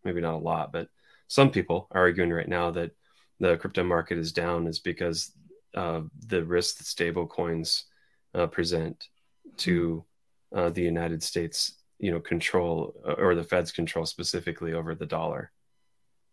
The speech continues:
Speaker 1: And you
Speaker 2: That's
Speaker 1: have dollars on other networks, and you have, um,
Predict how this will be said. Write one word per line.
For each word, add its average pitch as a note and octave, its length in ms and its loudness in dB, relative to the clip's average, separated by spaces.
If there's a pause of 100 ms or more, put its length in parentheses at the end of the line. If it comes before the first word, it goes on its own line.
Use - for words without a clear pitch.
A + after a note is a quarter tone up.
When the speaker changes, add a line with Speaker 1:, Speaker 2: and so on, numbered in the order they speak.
(300)
Speaker 1:
And G2 120 6
you F#2 80 6
Speaker 2:
That's G2 120 10
Speaker 1:
have F2 80 -2
dollars F2+ 680 6 (280)
on F#2+ 200 4
other F2 220 0
networks, F#2 720 0 (280)
and F#2+ 160 4
you F#2 100 4
have, F2 580 2
um, E2+ 480 0